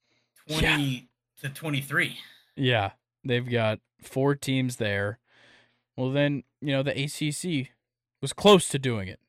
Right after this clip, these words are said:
Speaker 2: Wazoo
Speaker 1: Yeah.
Speaker 2: kinda broke it up, but Miami, Duke, and then Wazoo, North Carolina. And then you also have Bama and L S U at twelve, thirteen. It's, uh, it's pretty stacked. Um,
Speaker 1: But here's the thing. Mizzou's got a great shot at going five and oh right now.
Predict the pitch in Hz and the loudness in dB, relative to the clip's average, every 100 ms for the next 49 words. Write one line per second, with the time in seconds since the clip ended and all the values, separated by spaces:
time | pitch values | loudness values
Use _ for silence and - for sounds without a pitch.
0 | - 131 135 143 147 131 131 123 127 117 | -6 0 0 2 2 2 -2 0 0 0
1 | 123 117 104 98 - 110 117 117 113 113 | -2 -2 -4 -10 -4 0 2 0 -4 -6
2 | 113 110 107 101 98 95 104 113 113 104 | -6 -6 -6 -8 -8 -6 -6 -4 -4 -4
3 | 104 101 113 104 104 107 107 104 - _ | -6 -6 -6 -4 -2 -2 -2 -4 -8 _
4 | _ _ _ _ _ _ _ _ _ - | _ _ _ _ _ _ _ _ _ -12
5 | 98 95 101 95 95 98 98 101 98 92 | -10 -4 -4 -4 -8 -8 -4 -2 -2 -2
6 | 92 92 - 98 104 - - 95 - 98 | -2 -2 -4 -6 -6 -6 -8 -8 -8 -10
7 | - 131 120 117 107 _ _ _ _ _ | -6 -4 -2 -4 -6 _ _ _ _ _
8 | _ - 135 - 147 139 135 135 135 - | _ -14 -10 -4 0 2 2 2 0 -2
9 | 117 - - 131 - - 113 107 - - | -8 -10 -4 -2 -2 -2 0 0 -6 -18
10 | _ _ _ - 90 101 98 92 104 _ | _ _ _ -10 -6 -4 -4 -8 -12 _
11 | _ 147 135 - - 160 147 139 156 117 | _ -2 -2 -6 -10 -8 -8 -4 -4 -4
12 | - _ - 117 113 175 190 131 117 127 | -10 _ -18 -16 -6 -6 -4 -6 -6 -14
13 | 127 - 135 113 127 120 123 117 113 123 | -10 -6 -6 -6 -14 -16 -10 -10 -10 -18
14 | 110 107 _ | -20 -20 _